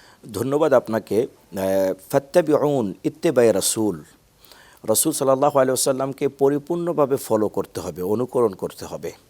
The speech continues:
সেই ক্ষেত্রে <coughs> নবী সাল্লাল্লাহু আলাইহি ওয়াসাল্লাম যে বিধানগুলো নিয়ে এসেছেন, ফরজ বিধানগুলো, সেগুলো পরিত্যাজ্য বিষয় নয়, প্রশ্নই আসে না।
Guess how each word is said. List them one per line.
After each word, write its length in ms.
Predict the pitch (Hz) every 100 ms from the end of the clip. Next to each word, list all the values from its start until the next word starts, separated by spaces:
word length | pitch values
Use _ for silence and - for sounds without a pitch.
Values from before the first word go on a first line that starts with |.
| _ - - - - _
সেই 260 | - - 160
ক্ষেত্রে 600 | 180 175 - 190 196 196
<coughs> 140 | 139
নবী 280 | 117 123 147
সাল্লাল্লাহু 520 | 151 143 131 139 143
আলাইহি 120 | 143
ওয়াসাল্লাম 480 | 135 - 135 131 131
যে 160 | 123 123
বিধানগুলো 640 | 107 107 123 127 123 117
নিয়ে 260 | 113 113 113
এসেছেন, 440 | - 117 - 113
ফরজ 440 | - 110 113 107
বিধানগুলো, 640 | - 110 107 107 104 98 110 _ - - _
সেগুলো 500 | - - 147 151 151
পরিত্যাজ্য 960 | 143 147 139 139 147 - - 147 143 143
বিষয় 420 | 113 120 - 131 127
নয়, 320 | 123 135 151
প্রশ্নই 460 | 151 131 - 156
আসে 260 | 139 107 110
না। 160 | 107